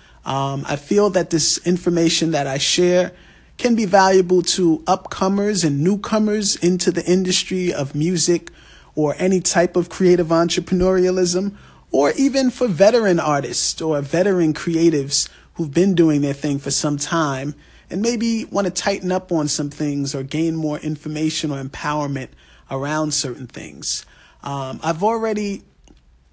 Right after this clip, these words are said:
began to record a lot of the episodes that will be launching this month, February twenty eighteen, on Pushing Buttons Collective on YouTube,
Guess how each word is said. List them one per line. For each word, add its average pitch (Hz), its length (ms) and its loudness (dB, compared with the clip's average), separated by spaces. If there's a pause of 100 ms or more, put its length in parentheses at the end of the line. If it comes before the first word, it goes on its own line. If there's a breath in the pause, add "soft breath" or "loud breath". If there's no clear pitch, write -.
(260)
began 180 400 2
to 180 240 0
record 175 420 -2
a 185 60 -2
lot 165 200 0
of 143 100 -6
the 147 160 -4
episodes 151 880 -4 (320 soft breath)
that 143 200 -4
will 156 140 -4
be 156 160 -2
launching 160 840 -2
this 185 320 0
month, 175 320 -4
February 156 760 -4 (100)
twenty 165 320 -4
eighteen, 160 600 -4 (380 soft breath)
on 147 240 -4
Pushing 226 580 -4 (180)
Buttons 170 440 -2
Collective 147 760 -6
on 139 160 -6
YouTube, 139 540 -6